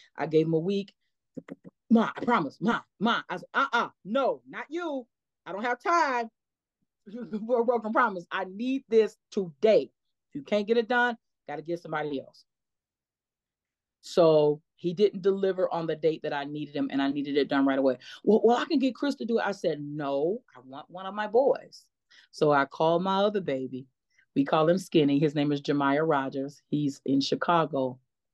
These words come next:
And I called him. He's like, he was in the bed. He's like, "Send it over to me. I'm about to get up and do it right now." He was getting ready to go out of town. I was like, "I need, I really need you to do this before," you know.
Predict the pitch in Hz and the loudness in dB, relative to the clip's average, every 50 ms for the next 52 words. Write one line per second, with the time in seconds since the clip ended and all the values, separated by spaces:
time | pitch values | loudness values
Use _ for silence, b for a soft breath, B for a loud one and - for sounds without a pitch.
0 | _ b b b b b b b b - 135 131 127 131 131 - 156 147 143 143 | _ b b b b b b b b -4 -2 0 0 0 -2 0 2 4 4 4
1 | 143 143 139 135 135 135 135 131 131 131 127 - 147 143 120 - - _ _ _ | 4 4 2 2 2 0 0 -2 -4 -6 -6 -8 -10 -10 -10 -12 -12 _ _ _
2 | _ _ _ _ _ _ _ _ _ _ _ _ _ _ _ _ _ _ _ _ | _ _ _ _ _ _ _ _ _ _ _ _ _ _ _ _ _ _ _ _
3 | _ _ - 156 160 135 139 135 131 131 135 135 135 123 117 110 - - 117 117 | _ _ -2 0 2 2 2 2 2 2 4 4 4 4 2 0 -4 -8 -8 -6
4 | - 113 123 135 - - 143 147 147 156 151 139 135 131 - - 135 131 131 139 | -4 -6 -6 -4 0 2 2 2 4 2 2 0 -2 -4 -4 -2 -2 0 0 0
5 | 143 131 135 135 139 139 135 131 135 135 135 139 131 131 139 135 139 143 147 135 | -2 -2 -2 -2 -2 -2 -2 0 -2 -2 -2 -2 -2 -2 -2 -4 -4 -4 -4 -6
6 | 120 127 - _ _ _ _ _ _ _ - 143 135 131 - 151 143 143 143 139 | -6 -8 -12 _ _ _ _ _ _ _ -2 0 0 0 0 0 0 2 0 2
7 | 147 143 139 139 135 127 - - 135 123 127 131 127 - - 165 - - 143 151 | 2 2 2 2 2 0 -2 -4 -4 -4 -4 -6 -8 -8 -10 -10 -8 -4 -4 -2
8 | 156 160 175 180 180 - - 104 127 165 180 180 175 175 175 170 170 160 160 156 | -2 -2 -2 -2 -2 0 0 0 2 2 2 2 0 -2 -4 -4 -6 -6 -6 -4
9 | 160 160 151 156 156 160 - - - - 151 147 - - 165 160 156 | -4 -4 -4 -4 -8 -8 -10 -14 -8 -6 -6 -6 -4 -2 -2 -2 -2